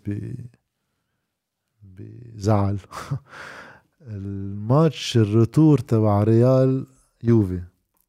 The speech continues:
من شي ثلاث سنين، أربع سنين، كانوا خسرانين بالقلال يوفي ثلاثة صفر على أرضهم، وراحوا على البرنابيو وقالوا على أكيد مستحيل يعني، وأصلًا الريال كان كفريق أحسن،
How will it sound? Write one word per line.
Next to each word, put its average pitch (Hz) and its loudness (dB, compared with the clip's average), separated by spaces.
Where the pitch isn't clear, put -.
من 110 -8
شي - -12
ثلاث 120 -4
سنين، 123 -4
أربع 98 -10
سنين، 117 -14
كانوا 120 4
خسرانين 131 2
بالقلال 127 4
يوفي 113 4
ثلاثة 120 0
صفر 127 0
على 120 2
أرضهم، 113 -2
وراحوا 143 0
على 139 2
البرنابيو 131 2
وقالوا 120 2
على 127 -2
أكيد 131 -2
مستحيل 120 0
يعني، 92 -4
وأصلًا 110 -8
الريال 110 -2
كان 101 -8
كفريق 110 -6
أحسن، 120 -10